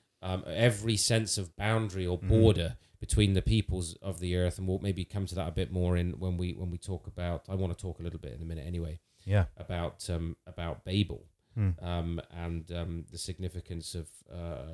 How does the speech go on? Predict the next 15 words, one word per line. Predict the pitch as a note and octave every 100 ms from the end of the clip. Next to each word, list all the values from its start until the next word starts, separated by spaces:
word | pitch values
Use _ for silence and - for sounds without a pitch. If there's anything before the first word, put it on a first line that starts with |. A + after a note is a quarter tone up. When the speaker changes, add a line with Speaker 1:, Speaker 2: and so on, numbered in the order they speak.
| D#2
Speaker 1:
of, | - E2+ -
of | E2+ F2+
what's | D#2+ -
happening | F2 D#2 E2
there. | F#2+ D#2+ - - _ _ _ _ _ _ -
Speaker 2:
Yeah, | C3+
and | A2
it's | A2+ -
interesting | E3 D3+ - G#2+ F#2
too, | A#2+ A#2+
Joe. | F#2 F#2+
I | F#2+
think | - B2+ B2+
when | A#2
you | G#2 G2 F#2